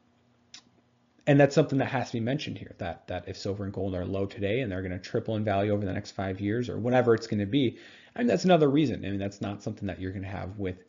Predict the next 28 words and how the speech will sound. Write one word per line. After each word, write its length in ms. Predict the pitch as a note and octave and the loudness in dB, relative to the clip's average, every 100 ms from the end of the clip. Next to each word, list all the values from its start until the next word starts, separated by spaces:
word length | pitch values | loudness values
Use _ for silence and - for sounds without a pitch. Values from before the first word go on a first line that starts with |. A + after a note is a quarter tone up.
| _ | _
cash. 420 | - - - A#2 - - - - | -12 -6 -4 -4 -8 -16 -4 8
But 100 | G3+ | 10
again, 320 | D3+ A#2+ C3+ - | 10 6 2 -2
there's 180 | D3 C3+ | 0 2
always 300 | B2+ B2+ B2 | 0 0 -2
the 80 | A#2 | -6
downside 420 | A2 G2 G2+ F#2 | -4 -6 -8 -12
potential 420 | - F2+ F#2 F#2 | -10 -10 -8 -10
as 160 | F#2+ A2+ | -12 -8
well. 380 | B2+ C#3+ C#3+ - - _ _ _ _ _ _ _ _ _ - | -2 0 -2 -8 -20 _ _ _ _ _ _ _ _ _ -2
But 320 | D3 B2 - | -2 -2 -4
you 120 | B2 | 0
guys 200 | B2+ A#2 | 2 0
have 160 | - G2+ | 0 -4
seen 140 | G2+ | -4
those 180 | F#2+ - | -8 -10
charts, 300 | - F2+ - | -6 -6 -6
and, 100 | F#2 | -8
and, 100 | G2 | -8
you 100 | F#2+ | -6
know, 100 | F#2+ | -6
silver 320 | - D3+ B2+ | -2 0 0
and 80 | G#2+ | -4
gold, 340 | G#2 G2+ G2+ - _ _ _ - A2 | -2 -2 -4 -10 _ _ _ -20 -16
I 120 | F#2 G#2 | -6 -6
tend 220 | - G2+ | -6 -10
to 60 | |
think 280 | - F#2+ - | -8 -12 -12